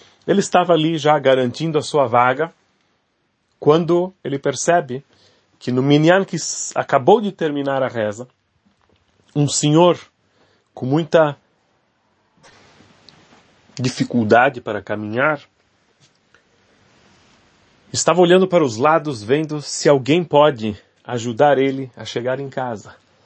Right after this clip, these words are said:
Mas todos que estavam terminando de rezar estavam com pressa para ir pro trabalho. E ninguém olhou pro velhinho. E foram indo embora.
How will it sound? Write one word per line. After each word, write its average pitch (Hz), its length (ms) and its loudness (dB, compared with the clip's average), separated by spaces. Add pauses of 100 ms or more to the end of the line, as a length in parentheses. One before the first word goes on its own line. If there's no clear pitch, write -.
(480)
Mas - 120 -2
todos 220 300 0
que 190 60 -4
estavam 170 320 2
terminando 165 460 0
de 160 100 -2
rezar 139 360 0
estavam 175 240 -4
com 180 160 -4
pressa 202 360 2
para 180 160 -2
ir 185 60 0
pro 180 140 -4
trabalho. 180 540 2 (800)
E 151 60 -8
ninguém 190 500 2 (500)
olhou 156 320 6
pro 170 140 -4
velhinho. 160 480 0 (500)
E 139 60 -12
foram 190 240 2
indo 202 120 2
embora. 175 460 4